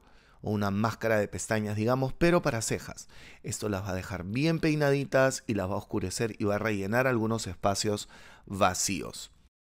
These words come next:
Ahora voy a pasar al bronceador. Tengo este bronceador de la marca nars. Este es el Laguna Bronzer, pero en versión líquida.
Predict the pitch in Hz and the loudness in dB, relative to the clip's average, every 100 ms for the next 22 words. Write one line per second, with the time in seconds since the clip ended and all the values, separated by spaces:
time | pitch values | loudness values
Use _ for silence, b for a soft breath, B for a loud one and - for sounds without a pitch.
0 | _ _ 135 180 208 196 185 160 - 151 | _ _ 10 12 12 12 10 8 8 10
1 | 147 135 147 165 139 123 104 120 147 143 | 10 10 10 8 6 6 8 8 6 4
2 | 135 135 143 131 123 107 104 110 120 123 | 4 4 6 6 6 4 4 6 6 4
3 | 104 104 104 101 92 110 131 139 151 170 | 2 2 0 -2 -2 4 8 8 8 4
4 | - 143 - 170 175 123 117 147 175 160 | 0 0 2 2 4 6 6 6 6 8
5 | 156 151 147 165 165 131 113 101 98 - | 8 8 6 2 4 4 4 2 0 0
6 | 127 - 117 131 156 - 104 101 123 | 0 0 2 4 4 0 0 4 4